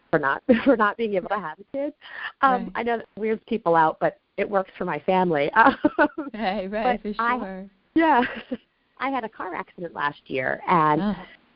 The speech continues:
Speaker 1: I, I had to figure out new ways to do things. Um, you know, how do you learn and deal with things from concussion? And it's so funny because I think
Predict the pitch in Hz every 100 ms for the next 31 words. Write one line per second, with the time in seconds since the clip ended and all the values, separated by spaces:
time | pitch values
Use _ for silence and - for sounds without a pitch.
0 | 185 196 214 220 220 - _ - 208 247
1 | 214 202 202 - 185 170 160 147 147 -
2 | - 185 190 170 160 156 - 151 139 120
3 | - 127 - - - - 156 147 123 127
4 | - _ 151 139 - 175 175 180 175 170
5 | 160 147 147 147 - 143 139 143 139 143
6 | - 135 123 127 - 120 - 151 - 120
7 | - 117 123 - - - - - 202 -
8 | 214 202 277 240 190 185 190 196 202